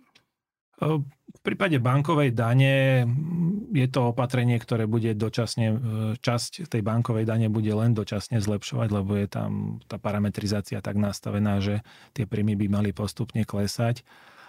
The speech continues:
A v prípade príspevku do druhého piliera, e, tu môžeme sa pozerať na to v dvoch optikách. Ten, tá jedna je, že ako nám aktuálne v tých, v tom krátkodobom horizonte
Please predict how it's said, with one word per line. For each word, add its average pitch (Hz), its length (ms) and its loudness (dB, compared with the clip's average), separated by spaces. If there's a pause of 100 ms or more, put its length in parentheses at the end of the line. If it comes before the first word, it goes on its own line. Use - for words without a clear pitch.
(120)
A 107 240 -2
v - 80 -8
prípade 120 400 0
príspevku 117 800 0
do 107 240 0
druhého 117 400 2
piliera, 110 640 0 (560)
e, 107 480 0 (400)
tu - 80 -2
môžeme 123 260 4
sa 113 140 0
pozerať 117 320 0
na 110 160 0
to 107 160 -2
v 101 80 -4
dvoch 104 340 0
optikách. 127 720 -2 (100)
Ten, 107 300 2
tá 113 160 -4
jedna 107 320 2
je, 107 300 0
že 98 40 -4
ako 107 320 -4
nám 107 460 2
aktuálne 107 1040 0
v - 100 -20
tých, - 220 -6
v - 80 -20
tom 110 160 0
krátkodobom 107 580 -2
horizonte 110 720 0